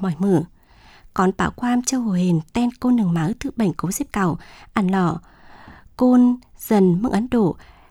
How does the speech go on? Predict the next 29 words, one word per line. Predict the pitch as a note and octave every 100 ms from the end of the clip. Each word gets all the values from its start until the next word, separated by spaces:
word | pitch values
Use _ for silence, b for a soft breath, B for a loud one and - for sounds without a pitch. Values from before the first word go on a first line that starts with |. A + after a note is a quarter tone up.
| b b -
đầy | - A3
khăn | F3+ G3+ F3 F#3+
mài, | F#3+ F3 -
y | G#3+ F#3
tế, | F3+ E3 A#3+ -
năng | G#3
thành | F3+
phố | - B3
Yên | A#3+ -
Bái, | F3 A3 D4+ b b b
tinh | - A#3
mê | A#3+
côn | - B3
dần, | A#3 G#3 F3 D#3+ b b b b b b -
đầy | A#3 A3 F#3 D#3+ D#3+
hù | - A3+ F3
hền, | F#3+ G3 F3 D#3+
côn | - B3+
thứ | B3+
bệnh | A#3 F3
nghỉ, | F#3 G3 D#3 B B
có | -
báo | A3 F3+ C4+
lò | B3+ F3+
sản. | - G3+ D#3+ - b b b b b b b - -
Liệu | A3+ G#3+
có | E3
sức | F#3+ C#4+ -
tàm, | A3+ F#3 E3